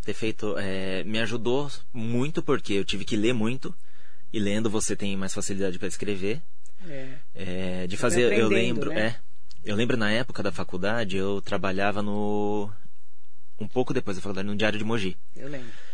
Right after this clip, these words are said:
Speaker 1: E o pessoal da redação vinha me perguntar as coisas sobre, é, tanto nomenclatura quanto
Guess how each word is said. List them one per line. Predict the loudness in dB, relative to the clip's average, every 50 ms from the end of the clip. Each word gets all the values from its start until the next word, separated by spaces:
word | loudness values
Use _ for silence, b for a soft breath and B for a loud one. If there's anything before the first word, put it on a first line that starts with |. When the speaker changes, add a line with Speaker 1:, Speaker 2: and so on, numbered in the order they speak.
| B -2
Speaker 1:
E | -2
o | 0
pessoal | 0 0 0 2 2 2 2 2
da | 2 2
redação | 2 2 2 2 0 2 2 0 0 0
vinha | 0 0 0
me | 0 0 0
perguntar | 0 0 0 0 0 0 0 0
as | 0 0
coisas | 0 0 0 0 0 0 -2 -2 -2 -2 b b b b b b b b b
sobre, | -2 -2 -2 0 0 0 0 0 0 0 0 0 0 0 0 -2 -2
é, | -2 -2 -2 -2 -2 -2 -2 -2 -2 -2 -2 -2 -2 -2 0 0
tanto | 2 2 2 2 2
nomenclatura | 0 0 0 0 0 0 0 0 0 0 0 0 2 2 2 2 0 0
quanto | 0 0 0 0 0 0 -2 -2 -2 -2 0 0 2 2 2 2 2